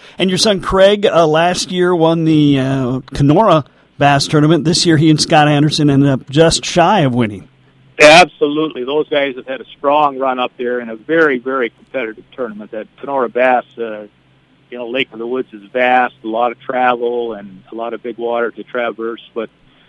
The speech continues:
Speaker 2: but Scott Anderson and, and Craig, they did win last year, which is a huge win for them, and,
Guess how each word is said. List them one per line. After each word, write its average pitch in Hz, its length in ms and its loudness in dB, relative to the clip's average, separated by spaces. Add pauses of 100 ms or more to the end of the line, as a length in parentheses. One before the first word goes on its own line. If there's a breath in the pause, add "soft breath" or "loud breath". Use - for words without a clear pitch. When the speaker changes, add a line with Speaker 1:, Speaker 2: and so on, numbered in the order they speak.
(160 soft breath)
Speaker 2:
but 113 140 -20
Scott 135 280 4
Anderson 131 560 -6
and, 104 180 -18 (120)
and 107 180 -16
Craig, 123 300 -4
they 107 100 -6
did 135 200 0
win 135 200 -2
last 127 460 2
year, 131 200 -4
which 110 220 -10
is 110 120 -20
a 104 40 -16
huge 135 340 -6
win 117 260 -4
for 120 140 -14
them, 131 380 0
and, 110 220 -8